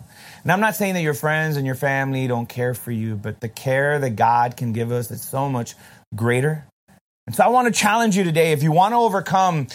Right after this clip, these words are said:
if you want to succeed, if you want to have victory this year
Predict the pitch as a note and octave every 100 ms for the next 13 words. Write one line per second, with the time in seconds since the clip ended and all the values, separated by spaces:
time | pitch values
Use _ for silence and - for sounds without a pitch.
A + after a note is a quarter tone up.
0 | - - - D3+ F#3 G3 A#3+ A#3+ G3 D#3+
1 | - - B3+ B3+ A3+ D3 A2 - - -
2 | - - F3 G#3 G#3+ A3 C4+ C4 A#3 C4+
3 | A3 D#3+ C#3+ C#3+ D#4+ - - B3+ A#3 G3+
4 | D#3+ B2 - - C3+ C3+ A3+ - F#3 F3+
5 | B3+ A#3 F#3+ D#3